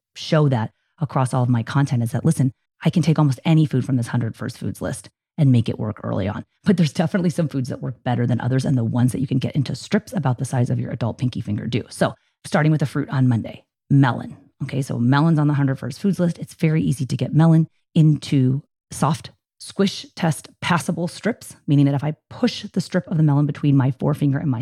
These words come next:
thumb, it, there's a lot of give there, and it doesn't snap or break. And even if the melon is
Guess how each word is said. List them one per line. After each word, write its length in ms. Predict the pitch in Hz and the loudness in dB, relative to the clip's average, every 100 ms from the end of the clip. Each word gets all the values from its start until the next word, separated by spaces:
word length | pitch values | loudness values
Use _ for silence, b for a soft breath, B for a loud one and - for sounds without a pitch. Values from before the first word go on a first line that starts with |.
| - | -2
thumb, 220 | 151 175 | 0 0
it, 200 | - - _ _ | -4 -10 _ _
there's 120 | 139 | -6
a 60 | |
lot 80 | 131 | -4
of 180 | 113 110 | -4 -6
give 320 | - 156 151 - | 0 2 0 0
there, 360 | 147 147 208 - _ _ | 2 2 0 -6 _ _
and 80 | 147 | -2
it 20 | |
doesn't 240 | 135 - - | 0 -2 -6
snap 460 | - 156 147 160 | -6 0 0 0
or 120 | - 120 | -4 -6
break. 280 | 139 175 - _ - | -2 -2 -2 _ -2
And 100 | 160 | 2
even 240 | 190 202 | 4 4
if 140 | 208 | 2
the 80 | 175 | 2
melon 480 | 160 156 160 175 180 - _ - | 2 4 4 2 0 -8 _ 0
is 260 | 165 151 | 2 2